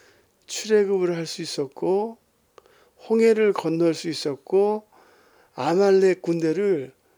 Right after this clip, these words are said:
그 훈련된 아말렉 군대를 물리칠 수 있었다라는 것이죠. 하나님은 과거만이 아니라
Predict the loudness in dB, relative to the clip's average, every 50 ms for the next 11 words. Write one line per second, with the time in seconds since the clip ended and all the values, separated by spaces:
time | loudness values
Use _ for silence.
0 | _ _ _ _ _ _ _ _ _ _ _ -4 -2 -2 -2 -4 -6 -4 -2 0
1 | 4 6 6 6 6 4 4 4 4 2 -2 -2 -2 0 2 2 2 2 2 0
2 | -2 -2 -4 -6 -4 -4 -4 -2 0 0 -2 -2 -4 -8 -14 _ _ _ _ _
3 | _ _ _ _ _ _ _ _ _ _ _ _ _ _ -12 -8 -6 -6 -6 -6
4 | -8 -12 -12 -12 -12 -12 -10 -10 -6 -6 -8 -8 -6 -8 -8 -8 -8 -10 -10 -10
5 | -8 -6 -4 -4 -4 -6 -6 -10 -12 -12 -10 -8 -8 -8 -8 -10 -16 -20 _ _
6 | _ _ _ _ _ _ _ _ _ _ _ _ _ _ _ _ _ _ _ _
7 | _ _ _ _ _ _ -20 _ _ _ _ _ -20 -20 -20 _ _ _ _ _
8 | _ _ _ _ -14 -8 -4 -4 -2 0 0 0 0 -2 -2 -2 -6 -8 -4 -2
9 | -2 -2 0 2 0 0 2 0 -2 -2 -4 -4 -6 -6 -8 -6 -4 -2 -2 -2
10 | -2 -4 -8